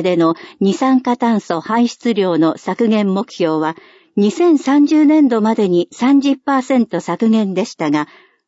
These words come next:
五十パーセント削減に目標を修正しました。家庭業務部門での省エネの取り組みや、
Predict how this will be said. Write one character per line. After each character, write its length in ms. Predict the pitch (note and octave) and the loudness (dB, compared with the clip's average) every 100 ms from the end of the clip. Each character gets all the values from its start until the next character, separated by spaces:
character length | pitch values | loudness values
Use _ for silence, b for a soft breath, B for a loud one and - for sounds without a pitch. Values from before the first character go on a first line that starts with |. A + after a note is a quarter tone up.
| - | -8
五 180 | D#3+ F#3+ | -4 -2
十 180 | A3+ E4 | 0 -2
パ 260 | - E4+ | -2 -2
ー 20 | E4 | 0
セ 160 | E4 | 2
ン 80 | D4+ | 2
ト 160 | - G3 | 0 -4
削 280 | G3+ C4 | -4 2
減 280 | B3+ B3 A#3+ | 4 4 4
に 180 | A3+ - - | 2 0 -4
目 200 | F3 - | -6 -4
標 280 | - G#3 | -2 0
を 120 | F#3 F#3+ | 0 -2
修 220 | - G#3 | -2 -2
正 240 | - F3+ | -2 -4
し 160 | - D#3+ | -4 -4
ま 140 | D#3 | -4
し 100 | - | -6
た。 140 | - - _ _ _ _ _ _ _ _ _ _ _ _ _ _ _ | -14 -18 _ _ _ _ _ _ _ _ _ _ _ _ _ _ _
家 140 | - G#3+ | -10 -4
庭 220 | C4+ C4+ | 0 0
業 160 | F#3 A#3 D4+ | 0 2 4
務 160 | D#4 | 4
部 120 | D#4+ D#4 | 4 2
門 220 | D4 A#3 | 4 2
で 120 | G#3+ | 0
の 140 | F#3+ | -2
省 300 | A3 - C4+ | -2 0 2
エ 100 | C4 | 2
ネ 160 | B3+ B3 | 2 2
の 140 | A#3 | 0
取 220 | C4+ G3+ G3+ | -2 -4 -2
り 40 | |
組 160 | G#3 F#3 | -2 -2
み 140 | F#3 | 0
や、 160 | F#3 | -2